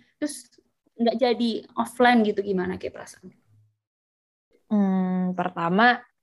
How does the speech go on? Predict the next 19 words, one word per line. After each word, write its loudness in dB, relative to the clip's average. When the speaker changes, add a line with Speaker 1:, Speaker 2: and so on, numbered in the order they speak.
Speaker 2:
sedih 2
banget 4
sih, 4
jatuhnya 4
kan -2
P 0
H 0
P -6
ya, 6
jadinya 2
kan 0
Speaker 1:
Hmm. -2
Speaker 2:
harus 0
seneng 0
banget, 0
tiba-tiba 2
nggak -10
bisa -10
gitu. -20